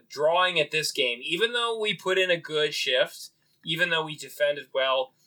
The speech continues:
even though we possessed pretty well, and even though we had some decent chances and we just didn't finish them, um, what this game meant was the season is over.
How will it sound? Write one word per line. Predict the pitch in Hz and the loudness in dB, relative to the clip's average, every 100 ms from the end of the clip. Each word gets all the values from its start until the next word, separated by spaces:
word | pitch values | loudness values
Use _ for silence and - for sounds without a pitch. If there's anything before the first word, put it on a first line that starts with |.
| _ | _
even | 208 330 | -6 0
though | 392 | 2
we | 339 | 2
possessed | 330 160 139 190 - - | 0 -2 2 2 0 -6
pretty | 175 160 | -6 0
well, | 143 135 139 127 | 0 4 2 0
and | 135 | -8
even | 139 143 | -6 0
though | 135 127 123 - _ _ | 2 2 -2 -6 _ _
we | 143 143 | -4 0
had | 151 147 | 2 2
some | 127 127 | -2 -12
decent | 147 139 131 127 | -10 -8 -8 -6
chances | 131 123 123 123 113 110 - 131 | 0 0 0 -4 -6 -8 -8 -8
and | |
we | 123 | -8
just | 120 123 | -8 -4
didn't | 120 117 120 - _ - | -4 -6 -10 -20 _ -16
finish | - 131 131 151 - | -10 -6 -2 -2 2
them, | 196 202 220 _ _ _ _ _ _ | 2 2 -2 _ _ _ _ _ _
um, | 139 131 127 | 2 2 2
what | 139 180 | 0 0
this | - 175 | 2 -2
game | - 139 131 | 0 -2 0
meant | 123 127 - | 2 2 0
was | 123 120 113 | 0 0 0
the | 113 | -4
season | - 127 107 110 | -4 -4 -8 -10
is | 104 | -6
over. | 92 85 - | -4 -4 -8